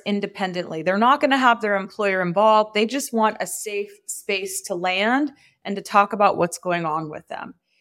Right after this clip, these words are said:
And sometimes people don't understand, well, what's the difference between coaching and therapy? In coaching, we say, "You're looking at where am I today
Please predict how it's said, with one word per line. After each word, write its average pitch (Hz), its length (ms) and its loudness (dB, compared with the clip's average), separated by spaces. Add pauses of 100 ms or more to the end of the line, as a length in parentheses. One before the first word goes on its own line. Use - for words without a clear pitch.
(320)
And 214 540 4 (540)
sometimes 339 560 0
people 285 200 -4
don't 247 160 2
understand, 220 500 2
well, 190 100 -2
what's 220 180 0
the 247 80 -4
difference 220 320 0
between 202 420 -8
coaching 180 480 -6
and 165 220 -4
therapy? 277 760 0 (360)
In 220 180 6
coaching, 285 500 4
we 226 140 6
say, 208 460 4
"You're 233 200 2
looking 254 360 2
at 196 280 2
where 196 240 4
am 254 160 6
I 226 140 4
today 202 960 2